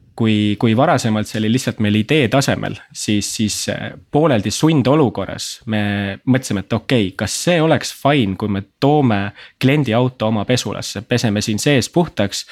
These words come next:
toome kliendi juurde tagasi. Algul mõtlesime, et okei, keegi ei usalda oma ilusat bemmi,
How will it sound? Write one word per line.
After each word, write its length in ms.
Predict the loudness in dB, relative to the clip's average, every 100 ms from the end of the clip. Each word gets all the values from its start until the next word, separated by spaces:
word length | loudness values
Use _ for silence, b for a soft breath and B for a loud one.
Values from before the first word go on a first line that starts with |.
| B B B
toome 240 | 0 2 4
kliendi 240 | 2 2
juurde 160 | 0 -2
tagasi. 500 | -2 -2 -4 -10 -14 _ B B B B
Algul 160 | 2 4
mõtlesime, 320 | 2 2 -4 -2
et 80 | -2
okei, 300 | 0 0 2
keegi 300 | 2 4 2
ei 20 |
usalda 320 | 2 2 0
oma 160 | 0 0
ilusat 320 | 0 -4 -2
bemmi, 460 | 2 2 2 0